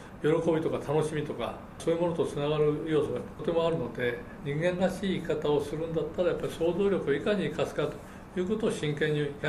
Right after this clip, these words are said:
えて、できないことはないんだということで、想像を膨らまして、今の自分と違う自分、あるいは自分と違う世界、生き方、そういうものを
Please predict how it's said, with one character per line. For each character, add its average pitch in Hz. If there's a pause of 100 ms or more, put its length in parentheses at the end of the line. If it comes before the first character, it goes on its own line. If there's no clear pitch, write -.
(120)
え 135
て、 131 (140)
で -
き -
な 180
い -
こ 131
と -
は 127
な 143
い 165
ん 160
だ 139
と -
い 127
う 123
こ 139
と 202
で、 151
想 151
像 143
を 139
膨 165
ら 170
ま 165
し 165
て、 160 (240)
今 165
の 139
自 131
分 147 (220)
と 170
違 -
う 185
自 147
分、 143 (320)
あ 156
る 147
い -
は -
自 143
分 170 (360)
と 160
違 160
う 147
世 180
界、 127
生 147
き -
方、 165
そ 180
う -
い 185
う -
も 208
の 208
を -